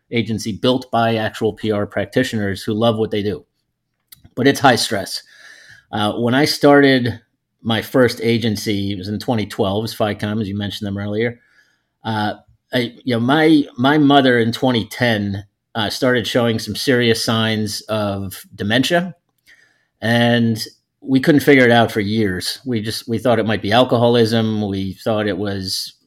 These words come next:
you know, a midlife crisis at one point. We didn't know what was going on, but early onset frontotemporal dementia, or F T D, is an excruciating, uh, form of dementia that takes root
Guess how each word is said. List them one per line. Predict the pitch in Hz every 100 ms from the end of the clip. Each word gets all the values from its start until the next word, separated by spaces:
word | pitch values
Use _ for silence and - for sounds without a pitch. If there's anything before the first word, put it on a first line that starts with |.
| _
you | - 101
know, | 95
a | 101
midlife | 120 110 90
crisis | - 135 131 123 127
at | 95
one | 120 110
point. | 127 113
We | 117
didn't | 135
know | 107
what | 104 113 110
was | 95
going | 101 95 95
on, | 95 87
but | 90 101 - _ _ _ _ -
early | 135 143 131
onset | 123 113 127 117 - -
frontotemporal | 131 117 120 107 - 117 117 107 98
dementia, | 101 110 107 104
or | 95 -
F | 113
T | - 113 101
D, | 110 95 90 87 _ _ _ _ _
is | 110 107
an | 107 104
excruciating, | - - 143 143 - 131 117 113 113 107 104 _ -
uh, | 101 101 95
form | - 131 117 95 98 98 -
of | 104
dementia | 107 107 117 - 101
that | 98 -
takes | 123 117 - - _
root | 117 120 107 -